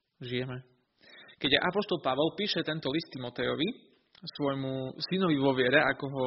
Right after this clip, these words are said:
v úvode volá, tak on má absolútne jasno v tom, Pavol,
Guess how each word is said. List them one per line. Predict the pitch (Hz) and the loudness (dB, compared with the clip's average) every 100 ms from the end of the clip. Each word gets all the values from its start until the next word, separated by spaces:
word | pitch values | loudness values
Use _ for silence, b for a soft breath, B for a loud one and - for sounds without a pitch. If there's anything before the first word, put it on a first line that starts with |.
| 127 | -2
v | - - | -6 -6
úvode | 151 151 135 | -2 -2 -2
volá, | 123 127 131 190 B B B _ - | -4 -2 0 -2 B B B _ -2
tak | 127 - - _ _ _ _ 151 | -2 -2 -12 _ _ _ _ -2
on | 156 | 2
má | 151 | 4
absolútne | 190 208 - 202 185 151 143 | 6 4 4 4 4 2 0
jasno | 170 - 160 | 0 -2 -10
v | - | -6
tom, | 131 143 160 | -8 -8 -10
Pavol, | 135 135 160 262 - | -8 0 0 -2 -8